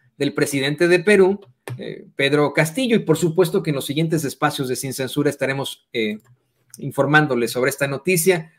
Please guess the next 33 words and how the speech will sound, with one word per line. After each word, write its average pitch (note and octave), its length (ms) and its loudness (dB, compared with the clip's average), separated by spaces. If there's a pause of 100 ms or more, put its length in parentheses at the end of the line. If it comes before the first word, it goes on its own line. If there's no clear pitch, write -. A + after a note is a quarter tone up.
(140)
Yo D#3 240 8
le C#3+ 80 6
agradezco D3+ 760 4
a G#2+ 60 -8
nombre C#3 260 2
de C3+ 60 2
este C3+ 140 -2
gran C#3 180 2
equipo C3+ 280 -4
de A#2+ 120 2
colaboradores, A#2 880 2 (300)
eh, - 120 -10
junto D#3+ 300 6
con D#3+ 100 6
estos E3+ 180 6
dos D#3+ 100 2
compañeros E3 560 6
que C3+ 100 -2
me C3 340 -4
aguantaron D3 460 4
hasta D#3+ 160 2
el D3+ 60 2
final F3+ 280 4
de G3 60 4
la E3+ 120 4
transmisión, D3+ 640 0 (180)
junto D#3 280 2
con D3+ 140 2
Manuel D#3 220 6
Hernández F3+ 320 4
Borbolla, D#3 520 4
junto D3+ 300 -6
con, C3 260 -8